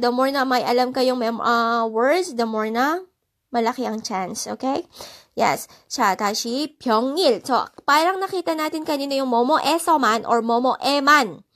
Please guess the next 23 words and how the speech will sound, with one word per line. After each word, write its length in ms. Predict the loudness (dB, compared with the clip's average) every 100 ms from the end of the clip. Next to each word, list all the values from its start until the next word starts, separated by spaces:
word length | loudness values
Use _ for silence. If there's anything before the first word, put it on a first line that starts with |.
| _ -20 _ _ _
Man, 320 | -2 2 2 0
pag 160 | -4
nakita 320 | -4 -4 -2
nyo 240 | -2 -2 -2
yung 40 | 0
man, 240 | 0 -2
ibig 240 | -2 -4
sabihin 400 | -4 -2 0 0 0
only. 560 | 2 2 0 -4 -6 -16 _ _ _ _
So, 240 | -4 0
only 400 | 2 4 4 2
weekdays, 800 | 2 0 -2 -4 2 4 2 -6 _ _ _ -8
저녁 400 | -2 0 0 -2 -2
일곱 320 | -2 0 -2
시까지 560 | -2 -4 -2 -2 -2 -4
문을 320 | -2 -2 0
엽니다. 720 | 0 0 0 0 0 -4 -8 _ _ -6
엽니다 720 | -2 -2 -2 0 2 4 4
means 600 | 2 0 0 0 -2 -4 -2
열어. 500 | 0 2 0 -2 -4
오케이, 320 | -8 -4 -2
열어, 280 | 0 0 0
open. 520 | 4 2 2 -6 -8